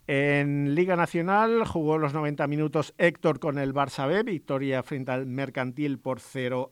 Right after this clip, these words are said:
a dos. En Preferente, nueva victoria del San Gabriel de Eric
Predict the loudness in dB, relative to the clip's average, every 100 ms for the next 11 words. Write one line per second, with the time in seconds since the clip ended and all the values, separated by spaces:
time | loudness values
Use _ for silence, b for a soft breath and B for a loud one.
0 | -6 -4 -2 2 4 4 0 -12 -6 -6
1 | -4 -8 -6 -2 -2 -2 -4 -4 -2 0
2 | 0 0 -4 -4 -4 0 -2 -2 -6 -4
3 | -2 -2 -6 -6 -4 -4 -2 -4 -4 -6
4 | -6